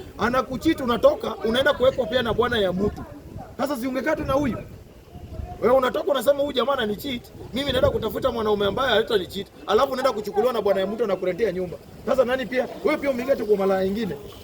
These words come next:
So mimi nasema ya kwamba msichana iko kitu utafanya leo, lakini itakuja ku-, kuaffect baadaye.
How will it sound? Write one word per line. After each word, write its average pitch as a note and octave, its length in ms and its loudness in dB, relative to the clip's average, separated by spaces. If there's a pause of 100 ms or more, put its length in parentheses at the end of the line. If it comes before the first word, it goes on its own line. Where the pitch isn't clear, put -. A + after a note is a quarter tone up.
(220)
So B3 100 4
mimi C4 200 -2
nasema B3 360 0
ya G#3 80 0
kwamba A#3 360 -4 (460)
msichana C#4+ 440 2
iko A#3+ 120 -2
kitu A3 180 -6
utafanya A3+ 380 0
leo, F#3 220 4
lakini F#3 300 0
itakuja A3+ 320 0
ku-, F#3 120 -6
kuaffect - 580 0 (220)
baadaye. F#3+ 460 2